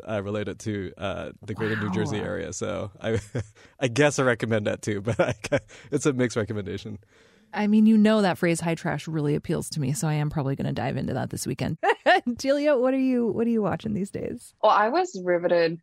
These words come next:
Speaker 3: for every episode of House of the Dragon. Like, kind of
Speaker 2: Mm.
Speaker 3: surprisingly, I didn't think it was gonna be good. It was a little wobbly at first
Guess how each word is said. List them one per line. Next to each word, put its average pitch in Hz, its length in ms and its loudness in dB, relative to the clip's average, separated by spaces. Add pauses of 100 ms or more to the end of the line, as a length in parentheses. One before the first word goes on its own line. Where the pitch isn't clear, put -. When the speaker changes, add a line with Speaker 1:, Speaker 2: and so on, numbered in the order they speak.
Speaker 3:
for 165 340 2
every 165 640 4
episode 151 460 -2
of 156 120 0
House 165 240 0
of 156 60 0
the 160 80 2
Dragon. 160 640 2
Like, 175 140 2
kind 311 240 4
of 415 240 4
Speaker 2:
Mm. 226 200 6
Speaker 3:
surprisingly, 240 760 2
I 233 80 2
didn't 226 240 0
think 240 180 -2
it 254 60 4
was 240 160 -2
gonna 226 100 0
be 226 160 2
good. 247 480 4
It 180 140 2
was 185 160 0
a 208 40 4
little 208 220 4
wobbly 185 460 4
at 202 160 0
first 226 520 -4